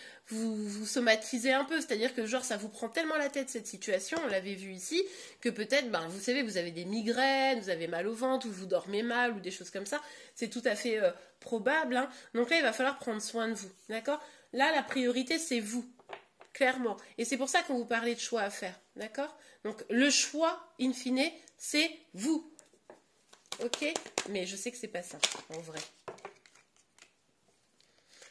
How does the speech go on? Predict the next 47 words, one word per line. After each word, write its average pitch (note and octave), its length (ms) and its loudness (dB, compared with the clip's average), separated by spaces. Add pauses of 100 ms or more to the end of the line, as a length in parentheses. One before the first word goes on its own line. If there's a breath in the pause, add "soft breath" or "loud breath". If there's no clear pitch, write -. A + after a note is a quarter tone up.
(140 loud breath)
Ah, E4 340 2
et A#3+ 100 6
on B3+ 60 6
vous B3 140 2
dit G#4+ 140 4
quand C4+ 100 2
même D4+ 120 2
que C#4 80 -8
cet A#3 240 -4
éloignement, A#3 540 0
d'une A#3+ 160 -2
manière B3+ 320 2
ou A#3 60 0
d'une F#3+ 200 -4
autre, C4+ 300 -4 (340 loud breath)
vous G#3 160 -6
adaptez G3 420 0
évidemment, A3+ 460 0 (160 loud breath)
que C4 100 -2
vous A#3+ 120 0
le A#3+ 60 2
subissiez A3+ 440 -4
ou G#3+ 60 -8
pas, A#3+ 240 2
je F#3+ 100 -2
vous G3+ 60 -8
le G3+ 80 -4
rappelle, B3+ 340 0 (320 loud breath)
ça - 180 0
pourrait C4+ 360 0
être - 180 -6
une D4 120 -4
chance B3+ 280 -2
pour G#3 200 -12
vous. F#3 180 -14 (760 soft breath)
Hein, A#3 200 -2
ça - 120 -4
pourrait C#4 280 -4
être - 180 -10
une D#4+ 80 -2
chance. D#4 320 -4
Donc G#3 160 -6
vraiment, D4 460 0
là, B3+ 160 2
il B3 60 0
y A3+ 40 2
a, - 180 4